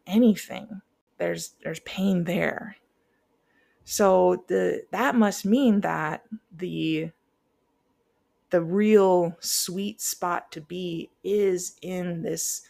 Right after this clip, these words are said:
middle ground, and this, the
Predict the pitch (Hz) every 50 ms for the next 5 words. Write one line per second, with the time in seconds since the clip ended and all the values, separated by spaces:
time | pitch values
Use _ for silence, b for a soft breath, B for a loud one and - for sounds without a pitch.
0 | b b b b b b - 175 170 180 185 180 175 175 165 165 160 - - 156
1 | 160 170 165 165 - - - - 190 190 - - _ B B B B B B B
2 | B - 190 214 220 226 226 214 202 180 185 180 - - - - - _ _ _
3 | _ _ _ - 170 175 175 165 165 165 165 - - - - -